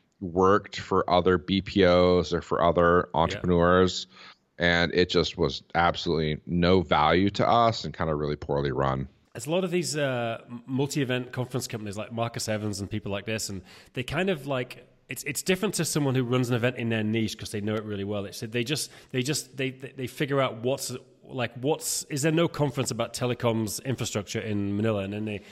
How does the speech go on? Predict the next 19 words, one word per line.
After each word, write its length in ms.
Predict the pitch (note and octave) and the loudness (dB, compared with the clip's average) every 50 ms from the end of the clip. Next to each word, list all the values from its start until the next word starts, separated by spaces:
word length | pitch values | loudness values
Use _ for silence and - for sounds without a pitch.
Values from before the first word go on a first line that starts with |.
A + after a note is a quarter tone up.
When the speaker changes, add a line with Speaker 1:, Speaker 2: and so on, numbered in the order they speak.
| - - - | -20 -20 -10
Speaker 2:
they 120 | - B2+ A#2 | -6 -6 -2
do 180 | B2+ C3 B2+ | 0 2 2
it, 100 | B2+ B2 | 2 2
and 140 | A#2 B2+ B2 | 0 0 0
then 80 | A#2 A2+ | 0 0
they 80 | A2 | 0
get 140 | G#2 B2+ A2+ | -2 -2 -4
speakers, 440 | - - B2+ A#2+ - B2+ B2 A#2 G#2+ | -2 -2 -2 -2 0 0 0 0 2
and 80 | A#2 A2+ | 0 0
they, 140 | A2 G#2 - - - - - - | 0 -2 -4 -8 -14 -20 -12 -6
and 100 | - A#2 | -2 0
they 60 | A#2+ A2 | 0 0
sell 280 | - - D3 C#3+ C3+ | 0 0 2 2 2
it. 80 | B2 A2+ | 0 -2
And, 160 | B2 B2 B2+ | -2 -4 -2
and 80 | C3 C3 | -2 -2
the 60 | B2+ | -2
problem 300 | C3 - E3+ F3+ G3+ G3+ | -2 -2 -2 0 0 0
is 220 | F#3 C#3 A#2 - | 0 0 -2 -6